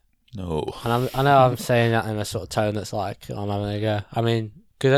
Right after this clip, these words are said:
Speaker 2: it, it might, might be the better way to be.
Speaker 1: I don't think so.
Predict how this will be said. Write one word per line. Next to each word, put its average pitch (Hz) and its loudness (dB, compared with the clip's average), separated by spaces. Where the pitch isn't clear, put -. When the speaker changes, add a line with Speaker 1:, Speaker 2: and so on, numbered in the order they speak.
Speaker 2:
it, 139 -4
it 156 4
might, 196 4
might 151 4
be 147 0
the 135 0
better 120 4
way 113 2
to - -12
be. 127 -2
Speaker 1:
I 117 -4
don't 131 2
think 101 -4
so. 80 -2